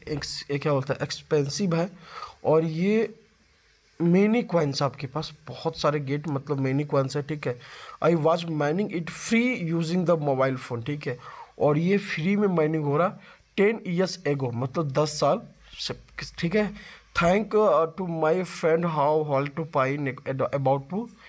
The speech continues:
Pi network," मतलब दोस्तों यहाँ पे ये बोल रहा, थैंक्स बोल रहे हैं कि आप पाई नेटवर्क को होल्ड करके रखा, आप इसको समझे, इसलिए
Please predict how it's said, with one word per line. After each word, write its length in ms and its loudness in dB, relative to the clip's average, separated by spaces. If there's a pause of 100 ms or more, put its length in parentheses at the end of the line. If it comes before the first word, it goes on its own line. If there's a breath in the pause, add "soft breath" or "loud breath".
(380 loud breath)
Pi 180 0
network," 380 -6
मतलब 300 -2
दोस्तों 260 -4
यहाँ 180 -2
पे 120 -6
ये 60 -2
बोल 180 -2
रहा, 140 2 (680 loud breath)
थैंक्स 300 2
बोल 240 2
रहे 160 2
हैं 340 -2
कि 120 -4
आप 260 2
पाई 160 2
नेटवर्क 360 -4
को 120 0
होल्ड 320 0
करके 320 0
रखा, 380 0 (440 loud breath)
आप 180 -4
इसको 220 -2
समझे, 680 0 (320 loud breath)
इसलिए 640 0